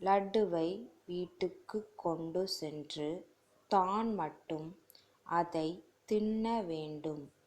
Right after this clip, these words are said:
என நினைத்தது. எலி லட்டுவை பின்னால் இருந்து தள்ளியது. லட்டு நகரவே இல்லை. எலி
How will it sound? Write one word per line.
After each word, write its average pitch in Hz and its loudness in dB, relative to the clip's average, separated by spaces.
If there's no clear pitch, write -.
என 170 -4
நினைத்தது. 180 -4
எலி 196 2
லட்டுவை 180 2
பின்னால் 214 0
இருந்து 170 -6
தள்ளியது. 180 2
லட்டு 170 2
நகரவே 180 2
இல்லை. 151 -4
எலி 196 0